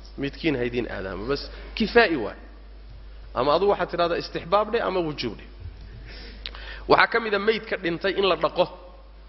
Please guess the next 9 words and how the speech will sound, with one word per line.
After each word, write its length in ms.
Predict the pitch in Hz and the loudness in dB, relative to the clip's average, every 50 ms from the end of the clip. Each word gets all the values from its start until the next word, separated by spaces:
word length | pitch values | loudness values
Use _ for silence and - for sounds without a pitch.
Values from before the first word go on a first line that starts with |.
| - - - - - | -20 -20 -16 -2 4
oo 120 | 143 170 180 | 6 6 6
la 140 | 180 175 | 6 4
kanfo, 440 | 175 - - 175 170 151 - - 196 185 - - - - - - - - - - - - | 2 2 2 2 2 2 2 2 2 2 2 -2 -14 -16 -18 -18 -20 -20 -20 -12 -4 0
oo 120 | 165 180 | 2 2
lagu 260 | 185 190 202 202 226 208 | 4 4 2 0 -2 -2
tukado, 460 | - - 185 - - 175 170 190 196 185 - - - - - - - - - | -2 -4 -4 0 2 4 4 4 4 2 -2 -10 -16 -16 -18 -18 -18 -4 2
oo 160 | - 185 190 | 4 6 6
la 140 | 185 185 180 - | 6 6 4 4
aaso. 420 | - 180 180 170 - - - 214 | 4 4 4 4 2 0 0 0